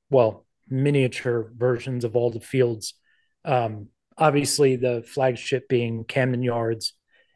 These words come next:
and the on-site hotels are actually the, the warehouse on the side.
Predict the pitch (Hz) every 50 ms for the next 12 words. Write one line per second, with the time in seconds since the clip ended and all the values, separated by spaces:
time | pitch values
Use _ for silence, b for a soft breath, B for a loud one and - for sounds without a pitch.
0 | _ - 151 139 135 131 131 127 - 139 139 143 139 131 - - 156 139 135 131
1 | 107 131 135 131 - - - 139 131 123 123 120 117 123 120 120 123 123 - -
2 | - 135 123 120 120 110 113 113 110 107 107 - _ _ _ _ _ - 131 110
3 | - - _ _ - 123 131 135 135 135 131 139 135 127 127 127 - - 131 131
4 | 127 120 - - - 135 123 123 120 123 123 120 -